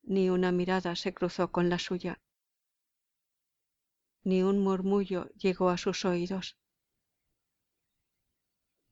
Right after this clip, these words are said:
Cada cual aplicábase a la tarea común con ceñuda atención.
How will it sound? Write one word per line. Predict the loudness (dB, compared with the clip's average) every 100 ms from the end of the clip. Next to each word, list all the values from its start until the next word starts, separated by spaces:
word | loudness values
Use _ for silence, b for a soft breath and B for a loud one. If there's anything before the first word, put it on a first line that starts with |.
| _ _
Cada | -2 0 0
cual | 0 0 0 -2 _ _
aplicábase | 0 0 0 -2 0 0 0 0 2
a | 2
la | 2
tarea | 0 0 0
común | 0 0 4 4 2 -2 -4
con | -2 -2
ceñuda | -2 -2 0 0 0
atención. | -2 -2 -4 -4 -8 -8